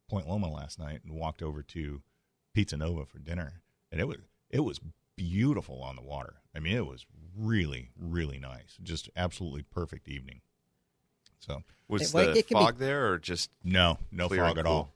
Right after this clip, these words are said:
Speaker 1: Just clear, clear, and it wasn't even really, the table that we got was, wasn't, wasn't completely in the shade. So I was, as the sun started going down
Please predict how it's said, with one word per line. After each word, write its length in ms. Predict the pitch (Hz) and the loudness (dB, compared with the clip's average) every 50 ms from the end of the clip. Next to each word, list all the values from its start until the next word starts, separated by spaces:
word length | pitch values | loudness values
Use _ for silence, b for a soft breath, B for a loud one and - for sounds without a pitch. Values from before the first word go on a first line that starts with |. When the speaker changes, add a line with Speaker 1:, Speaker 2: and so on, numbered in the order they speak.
| _ - | _ -8
Speaker 1:
Just 180 | 85 80 - | -8 -8 -8
clear, 340 | - - 101 92 87 87 - - - | -6 -4 -2 0 0 -2 -4 -8 -16
clear, 540 | - - - 131 127 123 123 123 120 117 117 - | -16 -8 -4 -2 0 0 0 0 -2 -4 -6 -4
and 280 | - 82 80 85 80 78 - _ _ _ _ _ _ _ _ - | -4 -2 -2 0 -2 -4 -8 _ _ _ _ _ _ _ _ -14
it 20 | - - | -8 -6
wasn't 220 | 113 117 202 151 | -6 -4 -2 -2
even 200 | 160 165 131 101 | -2 0 0 2
really, 420 | 95 110 139 135 98 78 76 71 - - - _ _ _ _ _ _ _ _ _ _ _ _ _ _ | 2 2 0 0 0 -2 -4 -6 -10 -16 -20 _ _ _ _ _ _ _ _ _ _ _ _ _ _
the 140 | - 90 90 | -4 -4 -4
table 380 | 78 - 123 127 113 107 101 87 | -2 0 0 2 2 2 0 0
that 80 | 82 78 | 0 -2
we 140 | - 82 | -2 -2
got 240 | 78 82 82 80 - - | 0 0 0 0 -2 -2
was, 200 | 85 80 76 80 - - | -4 -4 -4 -6 -6 -4
wasn't, 320 | 85 80 78 80 - - - - _ _ _ _ _ _ _ - | -4 -4 -4 -6 -10 -14 -20 -20 _ _ _ _ _ _ _ -4
wasn't 260 | 95 87 82 80 - | -4 -2 -2 -4 -6
completely 680 | - 82 78 - - 117 117 110 104 - 92 90 85 78 | -10 -12 -12 -8 -4 0 0 0 0 0 -2 -2 -2 -2
in 100 | 76 76 | -4 -6
the 80 | 73 | -6
shade. 420 | 71 - - 80 76 71 71 71 69 - | -6 -4 -2 -2 -2 -2 -4 -6 -10 -12
So 380 | - - 78 73 71 69 71 - 50 - 82 82 - - _ _ _ | -10 -8 -6 -6 -6 -8 -12 -16 -18 -16 -16 -16 -16 -18 _ _ _
I 120 | 80 82 80 | -4 -4 -4
was, 220 | 76 76 71 67 - - - _ _ _ | -4 -6 -8 -10 -14 -20 -20 _ _ _
as 220 | - 80 78 69 67 | -6 -6 -6 -6 -8
the 100 | 76 76 | -6 -6
sun 280 | - - 110 98 92 | -2 0 0 0 0
started 340 | 85 - - 85 78 76 73 - - - - _ _ _ 101 82 | 0 -2 -2 -2 -2 -4 -6 -10 -14 -18 -20 _ _ _ -10 -6
going 320 | 85 87 80 76 73 71 | -4 -4 -4 -4 -6 -6
down 380 | 69 82 80 78 78 76 76 73 | -4 -2 -2 -2 -2 -4 -8 -10